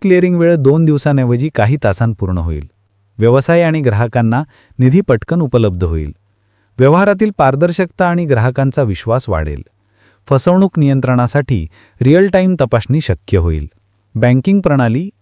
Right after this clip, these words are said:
अधिक आधुनिक आणि कार्यक्षम बनेल. निष्कर्ष,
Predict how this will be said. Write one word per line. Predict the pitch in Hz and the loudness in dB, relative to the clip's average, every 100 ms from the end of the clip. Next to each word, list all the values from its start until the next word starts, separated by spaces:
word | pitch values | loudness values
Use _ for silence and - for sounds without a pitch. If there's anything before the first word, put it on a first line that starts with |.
| - | -4
अधिक | 120 196 127 | 0 -2 -2
आधुनिक | 120 110 147 - | 0 2 0 -2
आणि | 165 | -4
कार्यक्षम | 190 117 107 107 123 101 | -2 0 0 -2 -4 -2
बनेल. | 85 76 71 _ _ _ _ _ - | -2 -4 -8 _ _ _ _ _ -4
निष्कर्ष, | 123 - 180 135 - | -2 0 0 0 -2